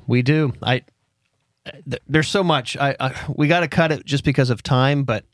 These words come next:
thank you so much, Catherine, for joining us and, um, kinda making my mind explode, but confirming so many things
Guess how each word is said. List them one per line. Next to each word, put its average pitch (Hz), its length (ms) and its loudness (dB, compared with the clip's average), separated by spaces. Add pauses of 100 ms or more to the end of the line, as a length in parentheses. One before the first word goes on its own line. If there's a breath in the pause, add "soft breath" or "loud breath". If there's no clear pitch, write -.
(500)
thank 151 280 -2
you 139 60 2
so 135 200 0
much, 131 260 -2
Catherine, 117 500 -2
for 98 440 -2 (640)
joining 131 480 2
us 143 420 -2
and, 98 360 -2
um, 95 260 0
kinda 120 260 0
making 110 380 0
my 95 140 0
mind 98 420 0
explode, 110 540 -2
but 107 120 -4
confirming 135 580 0
so 127 200 -2
many 117 220 -2
things 113 520 -2